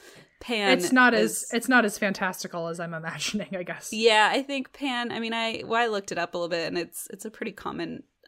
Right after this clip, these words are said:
Speaker 1: as far as I can tell, Chinese and current
Speaker 2: Hmm.
Speaker 1: Korean last name. So,
Speaker 2: Cool.
Speaker 1: um, and then you add Peter to it, and there you go.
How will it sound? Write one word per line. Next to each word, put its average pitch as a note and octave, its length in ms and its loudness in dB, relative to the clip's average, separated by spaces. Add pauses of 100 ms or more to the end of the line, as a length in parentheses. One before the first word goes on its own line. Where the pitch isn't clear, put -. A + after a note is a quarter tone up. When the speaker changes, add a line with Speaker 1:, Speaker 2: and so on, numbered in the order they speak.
Speaker 1:
as G3 160 -10
far G#3 100 -2
as G3 80 -2
I F3 80 -4
can F3+ 120 -6
tell, E3+ 200 -4
Chinese E3+ 400 -6
and E3+ 240 -10
current - 360 -10 (200)
Speaker 2:
Hmm. A#3 140 0
Speaker 1:
Korean F3 460 -6
last - 320 -8
name. C#3 240 -8
So, E3 260 -6 (340)
Speaker 2:
Cool. F3+ 160 -10 (100)
Speaker 1:
um, F3 500 -4 (180)
and G#3 100 -8
then G3 80 -2
you F3+ 60 -2
add E3 200 -4
Peter F3+ 260 -4
to E3 180 -6
it, D#3+ 140 -4
and E3 100 -8
there D#3 100 -8
you - 60 -10
go. D#3+ 220 -6